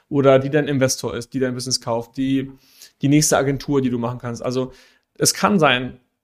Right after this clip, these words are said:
dass du auf die O M R gehst und nach Hause fährst und sagst, es hat sich nicht gelohnt. Aber es kann auch sein, dass du das viel zu früh geurteilt hast und es lohnt sich erst in einem Jahr oder in fünf Jahren. Oder du fährst hin und sagst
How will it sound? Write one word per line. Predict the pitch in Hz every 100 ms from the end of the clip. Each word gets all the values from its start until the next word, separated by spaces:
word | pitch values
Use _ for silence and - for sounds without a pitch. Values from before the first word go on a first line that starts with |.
| _ _
dass | 139
du | - -
auf | -
die |
O | 139
M | 135
R | 160
gehst | 170 170
und | 135
nach | 127
Hause | 139 143
fährst | - 135 135 -
und | 120 113
sagst, | 120 123 - _ _ _
es | - 123
hat | -
sich | 113
nicht | 120
gelohnt. | 147 180 139 117 -
Aber | 117
es |
kann | - 143
auch |
sein, | 127
dass | 131 -
du | 131
das | 127
viel | - 135
zu | 135
früh | -
geurteilt | 120 139 156 113
hast | 120 135 120
und | 110
es | 117
lohnt | 127 -
sich | 123
erst | 123 117
in | 117
einem | 113 113
Jahr | 123 131 117
oder | 110
in |
fünf | 117 160 156
Jahren. | 117 113 - _ - - _ _
Oder | 190 202 139
du | 127
fährst | 127 117 -
hin | 131 147
und | 135 120
sagst | 123 131 - -